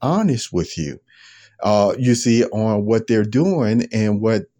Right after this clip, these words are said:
the devil does is he just likes to get the sincere-hearted ones fighting against one another, even doing their,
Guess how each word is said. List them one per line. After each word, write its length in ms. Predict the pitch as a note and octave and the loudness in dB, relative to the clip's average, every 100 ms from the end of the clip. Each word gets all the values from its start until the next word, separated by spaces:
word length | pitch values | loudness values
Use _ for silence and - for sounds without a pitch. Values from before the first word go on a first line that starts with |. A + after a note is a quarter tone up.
| _ | _
the 120 | G#2+ G#2 | -4 -2
devil 460 | G#2+ A2+ A2+ G#2 | 0 0 0 -4
does 500 | G#2 A#2+ E3+ E3+ A#2+ | 0 0 2 -2 -2
is 340 | G2+ G2+ G#2+ - | 0 0 -2 -6
he 140 | A2 | -4
just 320 | A2 A2 - | -2 -2 0
likes 240 | G#2 A2 - | -2 -2 -4
to 100 | A#2 | -2
get 240 | G#2+ G#2+ - _ _ _ _ _ _ | 0 -2 -6 _ _ _ _ _ _
the 200 | G#2+ A2+ | -2 0
sincere-hearted 960 | G#2 A#2 G2+ - F3+ G3 A#2 G#2+ G2+ - | 0 0 0 0 2 0 0 0 -2 -4
ones 580 | F#2 F#2+ F#2 G2 G#2 - _ _ _ _ _ | -8 -8 -8 -8 -8 -12 _ _ _ _ _
fighting 420 | - A#2 A2 G#2 | -2 0 2 0
against 460 | G2 G#2 G#2 G#2 | 0 0 0 -2
one 160 | G#2+ G2 | -2 0
another, 640 | F#2+ A2 F3 A2+ F#2 A2+ - _ _ _ _ _ _ _ _ _ _ _ _ - | 0 0 -2 -4 -6 -8 -14 _ _ _ _ _ _ _ _ _ _ _ _ -2
even 360 | A2 G#2+ G#2+ | 0 2 2
doing 640 | G2 B2 C#3+ B2+ G2+ G#2 G2+ | 2 2 2 2 0 -2 -6
their, 580 | F#2+ G#2 G2+ G2 F#2+ | -2 0 2 2 0